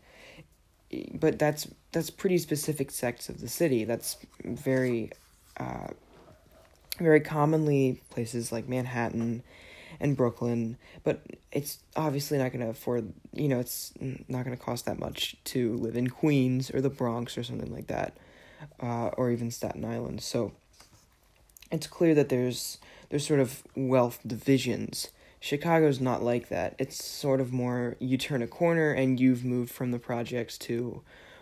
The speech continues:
one of the most affluent communities in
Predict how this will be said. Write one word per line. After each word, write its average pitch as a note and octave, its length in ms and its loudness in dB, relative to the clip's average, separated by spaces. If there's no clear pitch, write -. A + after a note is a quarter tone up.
one C#3 200 4
of B2 80 2
the A#2+ 60 2
most A#2+ 540 -2
affluent A#2 520 -4
communities A#2+ 640 -4
in A#2+ 460 -4